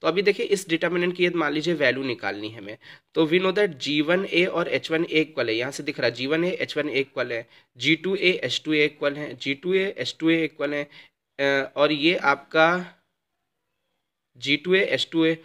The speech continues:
और जी थ्री एच थ्री ये इक्वल है, जी थ्री एच थ्री इक्वल है ए पर। इसका मतलब सेकंड रो और थर्ड रो सेम हो गई। वैसे सेम इसमें फ-, इस यहाँ पर फर्स्ट रो और थर्ड रो आपका सेम है, तो कहते हैं टू रोज आइडेंटिकल होते हैं तो डिटर्मिनेंट की वैल्यू ज़ीरो,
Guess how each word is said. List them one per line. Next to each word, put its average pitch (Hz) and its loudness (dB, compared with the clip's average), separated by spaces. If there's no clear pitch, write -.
और 127 -12
जी 165 2
थ्री 185 -4
एच 139 -2
थ्री 165 0
ये 143 2
इक्वल 151 -2
है, 143 -2
जी 143 -4
थ्री 175 -8
एच 139 -4
थ्री 156 -2
इक्वल 147 -4
है 180 -2
ए 135 2
पर। - -6
इसका 147 0
मतलब 196 0
सेकंड 175 2
रो 170 2
और 175 0
थर्ड 160 2
रो 180 -2
सेम 196 0
हो 190 -4
गई। 170 -10
वैसे 156 4
सेम 202 2
इसमें 175 0
फ-, - -14
इस 139 -8
यहाँ 156 4
पर 202 0
फर्स्ट - 0
रो 202 6
और 185 2
थर्ड 185 4
रो 170 2
आपका 180 2
सेम 165 -2
है, 107 -10
तो 147 -16
कहते 165 4
हैं 202 4
टू 196 -2
रोज 175 2
आइडेंटिकल 151 4
होते 175 0
हैं 175 0
तो 180 0
डिटर्मिनेंट 156 0
की 170 2
वैल्यू 160 2
ज़ीरो, 127 -4